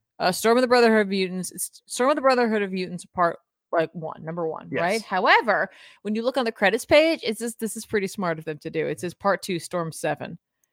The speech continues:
Speaker 1: So that means that this is part two of Sins of Sinister.
Speaker 2: Cool.
Speaker 1: So it's like,
Speaker 2: Okay.
Speaker 1: it's kind of like a little reading order for you.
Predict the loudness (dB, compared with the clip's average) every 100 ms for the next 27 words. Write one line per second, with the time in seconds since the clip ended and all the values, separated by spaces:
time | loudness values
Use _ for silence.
0 | _ -2 2 4 2 0 -2 -4 -6 -12
1 | -8 -4 -4 -4 -8 -8 -12 -16 -12 -12
2 | -12 -14 -16 -18 -20 -12 0 2 2 0
3 | 2 2 4 2 2 -2 0 2 2 0
4 | 2 0 0 -4 -6 -6 -8 -8 -8 -8
5 | -8